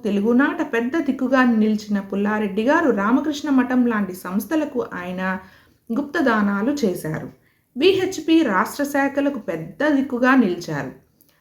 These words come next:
అబిడ్స్లో ఇస్కాన్ టెంపుల్ నిర్మాణం కోసం పుల్లారెడ్డి గారు తొమ్మిది వందల యాభై గజాల స్థలాన్ని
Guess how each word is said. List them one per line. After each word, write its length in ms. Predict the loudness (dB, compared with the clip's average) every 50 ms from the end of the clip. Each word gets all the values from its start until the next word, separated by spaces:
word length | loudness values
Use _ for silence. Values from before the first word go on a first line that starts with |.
| _ -2
అబిడ్స్లో 500 | 0 2 4 4 2 2 0 0 2 2
ఇస్కాన్ 540 | 2 0 0 -4 -6 -2 -2 0 0 0 0
టెంపుల్ 400 | -2 -2 -2 -2 0 2 2 2
నిర్మాణం 540 | 4 2 2 4 4 4 4 4 2 2
కోసం 360 | 2 2 2 2 2 4 2 2
పుల్లారెడ్డి 680 | 2 2 -2 -2 -2 -2 -2 0 0 0 2 2 2
గారు 360 | 2 2 2 2 2 2 0
తొమ్మిది 360 | 0 -2 -2 0 0 2 2 2
వందల 280 | 2 2 2 0 0
యాభై 480 | -2 -2 -2 -2 -2 -2 -2 -4 -4 -4 -4
గజాల 280 | -2 0 0 0 0 0
స్థలాన్ని 760 | -2 -4 -6 -2 0 0 0 2 4 4 4 2 0 -4